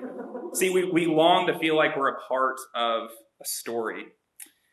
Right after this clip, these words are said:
And today we're gonna be looking at a story at the very beginning of the book of Exodus. And it's a story that at times can feel disenchanted and can feel sad. But we're gonna see that it's the true story of God's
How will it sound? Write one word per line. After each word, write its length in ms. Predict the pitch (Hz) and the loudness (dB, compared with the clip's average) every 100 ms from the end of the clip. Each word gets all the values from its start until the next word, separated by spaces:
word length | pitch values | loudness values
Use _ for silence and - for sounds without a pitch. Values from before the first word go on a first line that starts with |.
| _ | _
And 80 | 139 | -4
today 220 | 151 190 | 2 6
we're 120 | 214 | 6
gonna 120 | 196 180 | 4 0
be 100 | 165 | 0
looking 280 | 165 165 | 0 2
at 80 | 151 | 0
a 40 | 139 | 0
story 360 | - 160 156 | 0 0 2
at 80 | 139 | 0
the 40 | |
very 220 | 127 143 143 | 0 0 0
beginning 320 | 135 135 131 | -4 -6 -6
of 80 | 117 | -8
the 60 | |
book 300 | 131 117 117 - | -8 -8 -8 -10
of 220 | 120 113 110 - | -6 -6 -8 -6
Exodus. 760 | 139 139 120 107 101 - - - _ | -6 -4 -6 -6 -6 -8 -8 -14 _
And 80 | 135 | -8
it's 140 | 139 | -6
a 40 | 143 | -6
story 360 | - 185 185 | -4 0 2
that 180 | 147 135 | 4 2
at 220 | 117 139 - | 2 0 0
times 340 | 165 170 156 | 0 0 0
can 140 | 135 | -6
feel 560 | - - 151 147 135 - | -8 -8 -4 -2 -2 -6
disenchanted 840 | 127 - 120 - 120 117 117 95 87 _ _ _ _ _ | -10 -8 -10 -8 -8 -8 -8 -12 -14 _ _ _ _ _
and 120 | 143 | -14
can 120 | 123 | -12
feel 200 | 117 127 | -10 -10
sad. 540 | - - 120 110 107 - - _ _ _ _ _ _ _ | -8 -4 -2 -2 -2 -8 -18 _ _ _ _ _ _ _
But 100 | 143 | 0
we're 80 | 165 | 2
gonna 120 | 170 | 0
see 220 | 156 190 | -2 -4
that 160 | 180 156 | -2 -2
it's 160 | 151 139 | -2 -4
the 100 | 127 | -6
true 360 | - 165 165 | -6 -4 -2
story 600 | 165 165 143 131 127 120 | -4 -6 -6 -4 -4 -6
of 160 | 123 - | -10 -6
God's 320 | 113 110 - | -4 -4 -8